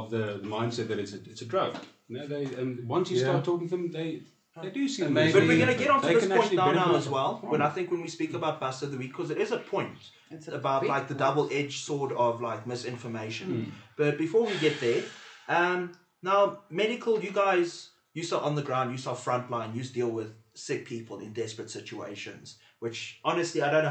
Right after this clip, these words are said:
Speaker 3: how people do it because it's very difficult. It's like, the game's changing. It's not just selling a bag of weed and fucking off now.
Speaker 1: Mm-hmm.
Speaker 3: It's a whole nother interaction.
Speaker 4: Mm.
Speaker 3: But on this issue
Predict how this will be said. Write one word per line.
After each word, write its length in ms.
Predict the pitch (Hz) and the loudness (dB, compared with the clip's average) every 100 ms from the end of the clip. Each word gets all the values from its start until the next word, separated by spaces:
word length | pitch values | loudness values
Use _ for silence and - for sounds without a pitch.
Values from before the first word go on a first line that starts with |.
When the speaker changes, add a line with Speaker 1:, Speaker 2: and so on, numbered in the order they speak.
| 127 | 0
Speaker 3:
how 40 | |
people 300 | 123 123 117 113 | -4 -8 -10 -8
do 140 | 113 | -8
it 80 | 113 | -8
because 260 | 113 127 123 | -8 -8 -8
it's 140 | 117 | -12
very 420 | - 180 156 143 | -8 -4 -2 -2
difficult. 560 | 120 113 131 120 - - | -6 -8 -10 -10 -10 -8
It's 220 | 117 - | -10 -6
like, 280 | 127 123 - - - | -2 -2 -4 -16 -10
the 60 | 131 | -2
game's 320 | 160 165 165 | 2 2 0
changing. 440 | - 151 139 120 | -2 -2 -2 -4
It's 100 | 117 | -6
not 160 | 147 147 | -4 -4
just 140 | 160 | -4
selling 260 | - 135 135 | -4 -6 -4
a 40 | 123 | -4
bag 240 | 123 117 | -4 -4
of 60 | 113 | -6
weed 180 | 117 113 | -6 -8
and 100 | 107 | -10
fucking 380 | 120 - 110 | -10 -10 -10
off 180 | 117 113 | -10 -10
now. 220 | 120 117 - 143 | -14 -14 -14 -10
Speaker 1:
Mm-hmm. 420 | 113 107 92 - | -10 -8 -10 -10
Speaker 3:
It's 120 | 120 | -4
a 80 | 170 | -2
whole 280 | 135 165 185 | 0 0 0
nother 240 | 156 147 135 | 0 -2 -4
interaction. 720 | 131 - 120 135 185 185 - | -8 -8 -8 -8 -8 -8 -10
Speaker 4:
Mm. 20 | - - _ - | -16 -20 _ -6
Speaker 3:
But 200 | - 143 | -2 0
on 160 | 143 208 | 0 -2
this 180 | 220 160 | -2 -4
issue 400 | 147 160 139 | -2 -2 -4